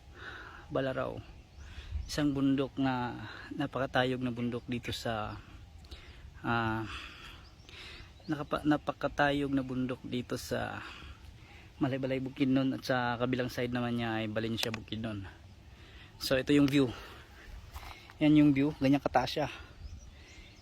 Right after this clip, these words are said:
Ayan, gulong ka dyan. Tapos, yung mga bubong na nakita nyo is sa sementeryo yan. Tapos, andun yung baryo.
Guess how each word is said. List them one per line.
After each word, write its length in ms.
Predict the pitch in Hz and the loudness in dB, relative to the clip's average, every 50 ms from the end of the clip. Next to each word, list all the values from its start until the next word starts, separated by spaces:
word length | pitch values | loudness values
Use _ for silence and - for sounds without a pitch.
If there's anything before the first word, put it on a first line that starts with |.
| - - - - 156 | -20 -20 -12 -10 -2
Ayan, 560 | 147 143 147 156 165 165 156 139 135 131 123 | 0 4 6 6 6 6 6 6 4 2 2
gulong 320 | 131 135 139 139 143 139 135 | 2 2 2 4 4 4 4
ka 80 | 147 | 2
dyan. 400 | 139 139 151 147 131 127 120 101 - - - - - - - - - - - - - - - - - - - - - - - - - - - - - - - - | 4 4 6 6 6 4 2 -2 -6 -10 -12 -14 -16 -16 -16 -14 -12 -10 -10 -10 -12 -14 -14 -14 -14 -16 -16 -16 -16 -16 -14 -10 -8 -8 -8 -8 -8 -12 -10 2
Tapos, 720 | - 160 160 156 - 156 151 156 175 170 - - - - - - - - - - - - - - - - - - - | 6 6 6 6 6 6 6 6 6 6 4 0 -4 -4 -6 -8 -10 -10 -10 -12 -12 -14 -16 -16 -14 -14 -12 -8 -2
yung 320 | 175 170 175 175 175 175 | 2 2 4 4 4 4
mga 160 | 175 175 165 156 | 4 4 4 2
bubong 280 | 165 160 160 165 160 | 2 4 4 6 6
na 120 | 160 156 151 | 6 6 6
nakita 320 | 151 156 151 - 151 147 | 4 2 4 6 6 6
nyo 160 | 143 139 139 | 6 4 2
is 80 | 135 - | 0 -2
sa 320 | - - 147 139 135 135 | -2 -2 -2 0 0 0
sementeryo 480 | - 143 139 139 135 131 135 135 135 135 | 0 2 2 2 4 4 4 4 4 4
yan. 400 | 131 135 131 127 120 117 113 - - - - - - - - - - - - | 2 2 2 0 0 0 -2 -2 -2 -4 -4 -6 -6 -6 -6 -6 -8 -10 -4
Tapos, 200 | - 139 131 139 | -2 -2 0 2
andun 280 | 139 139 139 139 143 139 | 4 4 6 6 6 6
yung 80 | 139 | 8
baryo. 480 | 135 135 135 135 135 123 117 120 127 | 8 6 6 6 6 4 4 2 0